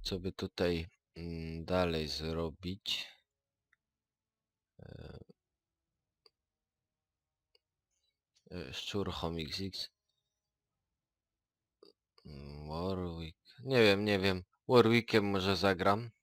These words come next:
na topie. Tak sobie myślę. Ale nie wiem. Za chwilę zobaczymy.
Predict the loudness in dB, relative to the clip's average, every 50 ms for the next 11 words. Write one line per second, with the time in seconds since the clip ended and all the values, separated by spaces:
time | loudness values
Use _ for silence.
0 | -6 -2 -2 -2 0 2 2 2 2 2 2 4 4 2 0 _ _ _ _ _
1 | _ _ _ _ _ _ _ _ _ _ _ _ _ -20 -20 -20 -20 -20 _ _
2 | -4 -4 -4 -2 -2 -2 -2 0 0 0 0 2 2 0 0 0 0 0 2 0
3 | 0 0 -2 -8 -18 _ _ _ _ _ _ _ _ _ _ _ _ _ _ _
4 | _ _ -6 -2 0 2 2 2 2 0 -4 -10 -20 _ -12 -10 -8 -6 -2 -2
5 | -2 -2 -4 -8 _ _ _ _ _ _ -20 -20 -20 -20 -20 -20 -20 _ _ _
6 | -12 -10 -10 -8 -6 -6 -4 -2 -2 -2 -4 -6 -4 -4 -4 -4 -4 -6 -6 -6
7 | -6 -6 -6 -6 -6 -6 -6 -4 -6 -6 -8